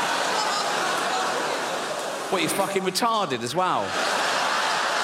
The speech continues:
I don't do that either,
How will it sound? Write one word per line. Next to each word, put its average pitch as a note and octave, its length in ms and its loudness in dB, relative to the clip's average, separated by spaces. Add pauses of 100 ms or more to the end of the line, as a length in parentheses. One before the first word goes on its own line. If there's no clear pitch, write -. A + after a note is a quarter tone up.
(2750)
I D#3 100 2
don't F3+ 220 2
do F3 140 2
that D#3 180 4
either, A2+ 400 2